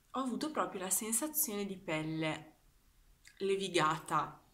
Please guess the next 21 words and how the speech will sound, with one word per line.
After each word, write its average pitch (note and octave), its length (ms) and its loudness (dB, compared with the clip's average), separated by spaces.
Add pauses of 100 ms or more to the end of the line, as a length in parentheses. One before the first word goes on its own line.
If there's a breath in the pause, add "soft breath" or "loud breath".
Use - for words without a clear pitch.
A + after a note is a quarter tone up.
(480)
tonificata, F3 1120 2 (340 loud breath)
illuminata. F#3 1120 4
Ha A#3 100 -4
suonato A3 400 2
il A3 80 -2
corriere, E3 760 2
arrivo A3+ 320 0
subito. F3 720 -4 (1160)
Dicevo, D#3 460 -8 (440 loud breath)
eh, G3 560 4 (420)
mi A3+ 160 4
lascia G#3 300 0
la A#3+ 80 0
pelle G3 280 -2
fantastica, F3+ 720 2
la F#3+ 80 -2
sento A3 420 0
proprio, C#4 580 0
mm, G#3 180 -2 (100)
rimpolpata, A3 960 2
levigata. F3 880 2